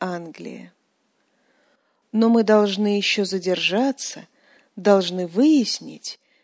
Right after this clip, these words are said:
где же, собственно говоря, весёлая старая Англия. Старая Англия —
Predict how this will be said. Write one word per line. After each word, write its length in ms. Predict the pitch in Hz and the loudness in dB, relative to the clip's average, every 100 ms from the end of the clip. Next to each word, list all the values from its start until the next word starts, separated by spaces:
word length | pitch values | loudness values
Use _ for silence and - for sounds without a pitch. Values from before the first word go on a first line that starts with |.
| - | -16
где 460 | 175 165 190 320 285 | -10 -4 2 4 4
же, 140 | 196 | 2
собственно 760 | 185 254 247 - 214 208 202 | 0 2 0 -2 -2 0 -2
говоря, 600 | 185 185 180 175 214 269 | -2 2 4 4 4 2
весёлая 720 | 214 196 - 220 254 247 233 226 | 2 0 0 4 4 4 4 2
старая 640 | - 226 220 214 220 214 | 0 2 4 4 2 -2
Англия. 720 | - 233 214 170 156 156 175 _ _ _ _ _ _ _ - | -2 -2 -2 -6 -12 -16 -20 _ _ _ _ _ _ _ -16
Старая 580 | - 208 202 196 190 - | -4 4 4 6 4 2
Англия — 680 | 226 285 294 185 170 165 170 | 0 2 2 0 -2 -4 -6